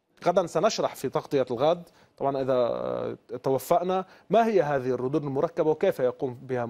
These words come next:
آه، حزب الله. طيب هذه الردود المركبة التي قام بها في عرب العرامشة أدت إلى ما أدت عليه كتيبة استطلاع، يعني إحنا ما عم نحكي عن عنصر أو كاميرا، كتيبة كاملة، وهناك، آه، ضرر كبير، وشاهدنا رد فعل الاحتلال.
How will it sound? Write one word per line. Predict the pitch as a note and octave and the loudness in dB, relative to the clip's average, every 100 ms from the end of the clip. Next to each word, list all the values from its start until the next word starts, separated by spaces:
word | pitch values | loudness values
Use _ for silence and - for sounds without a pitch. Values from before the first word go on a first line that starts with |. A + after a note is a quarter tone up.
| A#2+ | -6
آه، | B2 A#2 | -6 -6
حزب | A2 C3+ A#2+ | -6 -8 -8
الله. | A#2+ A2+ G#2 - - _ | -8 -10 -12 -18 -20 _
طيب | B2 A2 | -4 2
هذه | G3+ G3+ | 4 6
الردود | F3+ F3 A#3+ G#3 | 4 4 4 4
المركبة | F3+ F#3 D#3+ C#3+ | 2 2 0 0
التي | C3+ C3+ C3+ | 0 -2 -2
قام | D3 C3+ B2 | 0 0 0
بها | B2 A#2+ B2 _ _ _ | -2 -4 -6 _ _ _
في | C#3 | 2
عرب | C3 G#3+ F#3+ | 4 6 6
العرامشة | E3+ E3 F#3 - C#3 | 4 4 4 2 0
أدت | D#3+ D#3 C#3+ | 2 0 0
إلى | C#3 | -2
ما | C3 C3 | 0 -2
أدت | C#3 B2 | -2 -2
عليه | A2+ B2+ B2 | -2 0 -2
كتيبة | - A#2 D#3+ C3+ | -4 -2 -2 -2
استطلاع، | B2+ - - C3+ B2 | -6 -12 -2 0 0
يعني | G#2+ B2 | -2 -6
إحنا | D#3 C3 A#2+ | -4 -4 -4
ما | C3 | -2
عم | D3+ D3 | -2 -2
نحكي | C#3+ C3+ | -4 -4
عن | A#2 B2+ - _ - | -4 -6 -12 _ -4
عنصر | D3 - C#3+ | -4 -2 -2
أو | B2 A#2+ | -2 -2
كاميرا، | C3+ A#2+ A#2+ - | -4 -4 -6 -8
كتيبة | A#2 C#3+ C#3+ | -8 -2 -2
كاملة، | - C#3 D3+ D#3+ | 0 -2 0 0
وهناك، | C#3 A#2+ B2 C3 C3 | 2 0 0 -4 0
آه، | B2 B2 A2+ | 0 0 -2
ضرر | A#2 C3+ D3 | -2 0 0
كبير، | - A#2+ D3 E3+ - - - | -2 -4 0 -2 -4 -10 -4
وشاهدنا | C#3 D#3 E3 E3 | -2 0 0 0
رد | C#3 B2 | -4 -4
فعل | - A#2+ | -4 -2
الاحتلال. | A2+ - C3 B2 | -2 -8 -8 -6